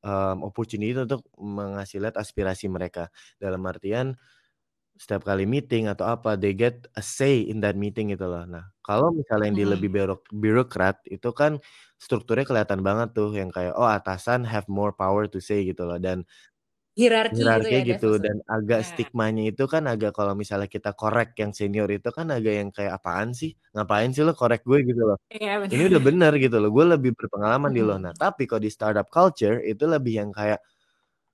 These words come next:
Speaker 1: ya,
Speaker 2: Semua sama,
Speaker 1: sem-,
Speaker 2: equality.
Speaker 1: iya, ya, bukan equality juga, cuman yang bawahan itu for sure have the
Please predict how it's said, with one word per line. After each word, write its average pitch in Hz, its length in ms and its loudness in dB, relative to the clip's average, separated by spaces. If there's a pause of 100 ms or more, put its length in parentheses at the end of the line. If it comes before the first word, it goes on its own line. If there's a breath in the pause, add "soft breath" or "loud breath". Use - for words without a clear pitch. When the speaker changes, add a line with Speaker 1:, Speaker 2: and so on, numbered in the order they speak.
(200)
Speaker 1:
ya, 127 320 6 (320)
Speaker 2:
Semua 214 320 2
sama, 233 320 2
Speaker 1:
sem-, 208 80 -4
Speaker 2:
equality. 175 480 4
Speaker 1:
iya, 123 80 2
ya, 120 100 4 (460)
bukan 120 320 -2
equality 120 400 0
juga, 151 240 4
cuman 143 400 -2 (480)
yang 127 160 2
bawahan 120 400 4
itu 165 400 0
for 120 160 -2
sure 151 480 4
have 117 320 0
the 107 560 4